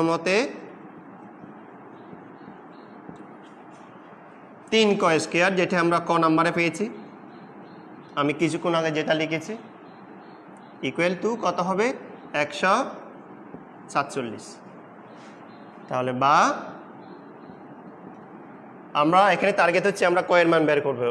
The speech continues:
এ-, এখান থেকে, অর্থাৎ প্রশ্নের মান প্রথমে বের করব। বা ক স্কয়ার,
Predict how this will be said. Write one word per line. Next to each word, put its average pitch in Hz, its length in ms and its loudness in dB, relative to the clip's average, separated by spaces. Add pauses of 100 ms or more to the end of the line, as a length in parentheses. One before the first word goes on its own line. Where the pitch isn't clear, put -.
(140)
এ-, - 180 -6 (100)
এখান 131 240 -2
থেকে, 110 160 -10 (280)
অর্থাৎ 135 220 -8
প্রশ্নের 160 360 0
মান 170 180 2
প্রথমে 147 360 0
বের 135 180 -2
করব। 139 160 -4 (1300)
বা 139 140 6 (240)
ক - 20 -10 (260)
স্কয়ার, 170 460 2